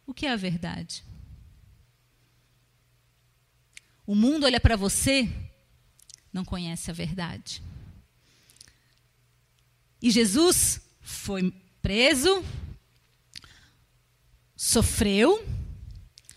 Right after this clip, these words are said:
foi morto, crucificado, injustamente. Porque ele não tinha feito nada,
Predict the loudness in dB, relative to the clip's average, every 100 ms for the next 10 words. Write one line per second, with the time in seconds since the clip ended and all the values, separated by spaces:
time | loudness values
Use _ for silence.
0 | _ -4 0 2 4 6 6 4 0 -6
1 | -10 -10 -8 -8 -8 -4 2 4 4 0
2 | -6 -12 _ _ _ _ _ _ _ _
3 | 2 4 4 0 -2 -2 -2 0 -4 -6
4 | -12 -12 -18 -18 -20 -20 -20 _ _ _
5 | _ _ _ _ _ _ _ _ -20 _
6 | _ _ _ _ _ _ _ 2 4 2
7 | 2 2 2 0 -2 0 0 0 -2